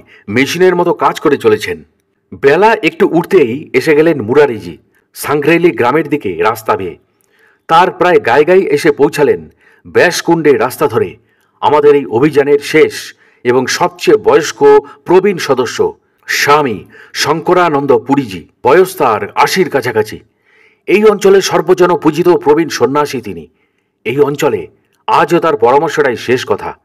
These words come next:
অবশেষে আমরা আট জনের পুরো দলটাই একত্রিত হলাম। তারা এসে পৌঁছতেই আবার সগৌরবে হয়ে গেল এক পর্ব চা।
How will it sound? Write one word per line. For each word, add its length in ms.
অবশেষে 580
আমরা 260
আট 260
জনের 300
পুরো 240
দলটাই 320
একত্রিত 380
হলাম। 300
তারা 220
এসে 280
পৌঁছতেই 580
আবার 340
সগৌরবে 640
হয়ে 220
গেল 120
এক 180
পর্ব 180
চা। 140